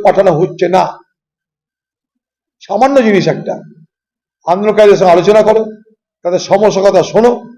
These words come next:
তাদেরকে প্রতিশ্রুতি দাও, কিছু পদক্ষেপ গ্রহণ করো, তাদেরকে কাজে যেতে পারো। তো জেদাজেদির লড়াই চলছে। পশ্চিমবঙ্গের মুখ্যমন্ত্রী মনে করছেন আন্দোলনকারীদের সাথে কথা বললে তার জাত যাবে,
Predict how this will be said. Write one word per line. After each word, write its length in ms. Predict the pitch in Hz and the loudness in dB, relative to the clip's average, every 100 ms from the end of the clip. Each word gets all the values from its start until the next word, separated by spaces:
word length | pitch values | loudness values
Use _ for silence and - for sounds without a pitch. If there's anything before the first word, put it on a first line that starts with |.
| _ _ _ _ _ _ _ | _ _ _ _ _ _ _
তাদেরকে 300 | - 185 185 | -4 -2 0
প্রতিশ্রুতি 500 | 180 202 220 190 196 | -2 -2 -2 0 0
দাও, 500 | 165 220 240 - - - - _ _ | 2 4 2 -2 -12 -20 -20 _ _
কিছু 260 | 214 220 220 - 185 | -12 -8 -8 -6 -2
পদক্ষেপ 320 | 196 196 202 | 0 0 -2
গ্রহণ 320 | 156 180 226 | 0 2 2
করো, 360 | 240 247 254 - - _ _ | 2 2 0 -8 -20 _ _
তাদেরকে 300 | 180 185 190 | -6 -4 -4
কাজে 400 | 185 - - 160 | -6 -8 -4 -2
যেতে 200 | 196 220 | 0 0
পারো। 180 | 208 226 - - _ _ _ _ _ _ _ _ _ _ _ _ _ _ | -2 -4 -10 -16 _ _ _ _ _ _ _ _ _ _ _ _ _ _
তো 80 | 202 | -10
জেদাজেদির 460 | 170 196 240 262 269 | -4 0 0 0 2
লড়াই 240 | 262 247 - | 4 4 2
চলছে। 280 | 190 135 131 - - _ _ _ _ _ _ - | 0 -2 -12 -16 -20 _ _ _ _ _ _ -6
পশ্চিমবঙ্গের 640 | 202 202 240 226 240 233 | -4 -4 -4 0 2 2
মুখ্যমন্ত্রী 520 | 220 226 226 226 226 | 2 -4 -2 -2 0
মনে 180 | 208 233 | 2 2
করছেন 320 | 247 233 196 165 165 _ _ _ _ - | 2 0 -2 -6 -8 _ _ _ _ -6
আন্দোলনকারীদের 600 | 165 202 226 233 233 226 | -4 -2 -2 0 2 2
সাথে 280 | 190 - 208 | 2 2 2
কথা 140 | 208 | 2
বললে 240 | 233 240 214 | 2 2 2
তার 200 | 233 175 | 2 2
জাত 260 | 190 190 | 2 2
যাবে, 220 | 196 - | 0 -2